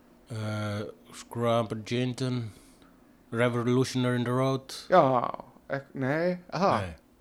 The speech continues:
Speaker 1: ertu að tala
Speaker 2: Ég
Speaker 1: um?
Speaker 2: man það ekki. Anyways,
Speaker 1: Já.
Speaker 2: síðan fer hann í Bond.
Speaker 1: Mhm.
Speaker 2: Þannig að, þú veist, hann var ekkit, hann var ekkit orðinn svona eitthvað mega Boyle success.
Speaker 1: Já, er Boyle ekki of successful fyrir, eh,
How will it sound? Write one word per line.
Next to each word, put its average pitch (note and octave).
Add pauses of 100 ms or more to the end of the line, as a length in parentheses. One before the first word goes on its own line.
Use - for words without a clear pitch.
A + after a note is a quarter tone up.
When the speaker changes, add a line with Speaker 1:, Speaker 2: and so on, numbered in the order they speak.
Speaker 1:
ertu G2+
að -
tala A#2+
Speaker 2:
Ég B2+
Speaker 1:
um? B2
Speaker 2:
man A#2+
það A2
ekki. A#2+ (920)
Anyways, F#3 (180)
Speaker 1:
Já. G#2+ (580)
Speaker 2:
síðan D#3
fer D#3
hann D3
í -
Bond. - (220)
Speaker 1:
Mhm. A2+ (400)
Speaker 2:
Þannig B2
að, A#2+
þú B2
veist, - (400)
hann B2
var B2
ekkit, - (240)
hann A#2+
var A#2+
ekkit B2+
orðinn B2
svona B2
eitthvað A#2+
mega B2+ (680)
Boyle C#3+
success. - (600)
Speaker 1:
Já, F3+ (280)
er A#2
Boyle E3+
ekki D3
of F3
successful G3
fyrir, F#3+ (180)
eh, C#3+